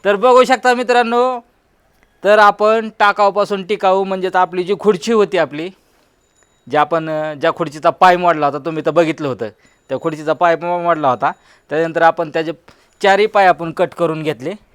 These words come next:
आणि त्याच्यानंतर आपण धुवून घेतली, त्याला होल केलं व्यवस्थित आणि होल करून त्याला दोरी बांधली. आणि त्याच्यानंतर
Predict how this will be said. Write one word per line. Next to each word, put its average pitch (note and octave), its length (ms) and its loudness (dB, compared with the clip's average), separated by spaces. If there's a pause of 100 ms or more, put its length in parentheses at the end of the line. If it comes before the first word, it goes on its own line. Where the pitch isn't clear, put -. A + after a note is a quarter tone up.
(720)
आणि C#3+ 300 -6
त्याच्यानंतर D#3+ 380 -4
आपण E3 440 -6
धुवून E3 280 -8
घेतली, D#3+ 300 -6
त्याला D#3+ 220 -4
होल E3+ 300 -6
केलं D#3 180 -6
व्यवस्थित D3+ 500 -6 (400)
आणि C#3+ 200 -6
होल D#3 240 -4
करून E3 300 -4
त्याला - 480 -12
दोरी F3+ 280 2
बांधली. E3 380 2 (400)
आणि C#3+ 180 -6
त्याच्यानंतर D#3+ 640 -6